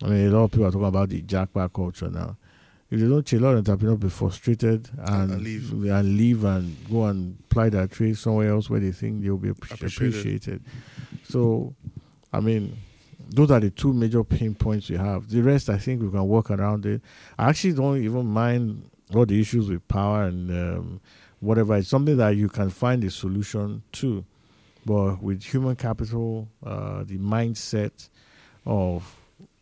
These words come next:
Speaker 1: a lot of Nigerians and the government, it's, it, it's something that, you know, we're still working to find a solution to.
Speaker 2: I mean, which is, which is, which is why every time I he-, hear you say, you know, you're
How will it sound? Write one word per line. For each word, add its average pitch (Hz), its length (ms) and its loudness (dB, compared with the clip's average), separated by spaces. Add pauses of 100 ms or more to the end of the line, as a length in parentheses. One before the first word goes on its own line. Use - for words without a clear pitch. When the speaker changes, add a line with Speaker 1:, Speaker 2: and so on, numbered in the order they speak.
(120)
Speaker 1:
a 95 40 -2
lot 104 300 4
of 98 120 2
Nigerians 95 760 -4
and 87 220 -6
the 82 80 -10
government, 101 580 -6
it's, - 520 -16 (640)
it, 101 340 -2 (160)
it's 98 180 -2
something 117 360 0
that, 92 280 -6 (240)
you 104 160 -12
know, 82 180 -16 (360)
we're 107 120 -10
still 123 220 -8
working 107 400 -4
to 92 120 -18
find 95 300 -12
a 90 40 -16
solution 90 640 -16
to. - 140 -20 (480)
Speaker 2:
I 107 40 -12
mean, 101 140 -6
which 117 160 -4
is, 98 160 -10
which 120 160 -6
is, 98 160 -8
which 117 100 -4
is 98 140 -6
why 98 380 -2
every 113 180 -6
time 107 220 -6
I 92 260 -8
he-, - 300 -18
hear 104 200 -8
you 101 140 -8
say, 95 560 -8
you 101 160 -14
know, 95 180 -12 (120)
you're 92 300 -10